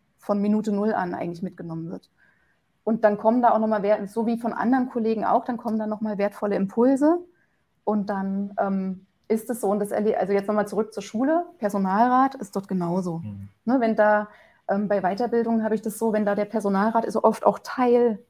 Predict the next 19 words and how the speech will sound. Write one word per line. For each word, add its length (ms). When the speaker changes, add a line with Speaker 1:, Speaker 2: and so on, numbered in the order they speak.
Speaker 1:
der 120
Schulungen 500
oder 220
der, 220
der, 160
der, 180
des 340
Teamworkshops 720
und 100
dann 140
ist 120
es, 100
dann 260
läuft 240
das 100
auch 240
eigentlich 300
parallel 480
mit. 260